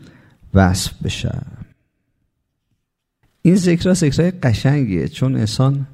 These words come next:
صدق داره کاملاً درش. وقتی میگه سبحان الله، صدق داره درش. بگه والحمدلله، صدق داره درش. بگه الله اکبر،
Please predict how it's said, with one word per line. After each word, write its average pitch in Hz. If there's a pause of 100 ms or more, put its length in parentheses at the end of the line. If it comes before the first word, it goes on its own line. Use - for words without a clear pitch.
(1300)
صدق 123
داره 87
کاملاً 87
درش. -
وقتی 95
میگه 92
سبحان 98
الله، 95 (400)
صدق -
داره 85
درش. 87 (1800)
بگه 101
والحمدلله، 101 (200)
صدق 107
داره 90
درش. 92
بگه 95
الله 98
اکبر، 120